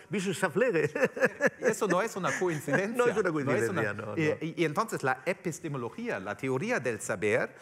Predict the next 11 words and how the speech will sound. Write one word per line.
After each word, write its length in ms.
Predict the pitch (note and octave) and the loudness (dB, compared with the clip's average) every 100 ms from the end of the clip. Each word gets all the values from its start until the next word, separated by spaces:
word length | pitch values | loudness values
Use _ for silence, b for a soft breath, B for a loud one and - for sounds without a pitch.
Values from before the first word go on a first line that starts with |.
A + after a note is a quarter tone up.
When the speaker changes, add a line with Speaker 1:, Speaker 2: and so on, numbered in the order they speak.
| B - | B -2
Speaker 2:
eh, 300 | C3 A#2+ A2+ | 0 0 -2
tiene 500 | - C#3 E3+ A3+ C4 - | 2 4 4 0 -4 -2
un 160 | B2+ | 0
lazo 240 | C3 E3 C#3 | 0 0 0
muy 220 | C#3 C4 | 0 -2
importante 500 | A3 C#3+ - G3+ E3 | -4 -8 -6 -6 -6
con 180 | - B2+ | -8 -6
la 140 | G#2 | -4
ética. 380 | G#2+ G#2 - - - | -4 -6 -12 -16 -16
Speaker 1:
Claro. 300 | - B2 B2+ A#2 | -12 -12 -14 -18
Speaker 2:
¿Ah? 160 | G#2+ | -16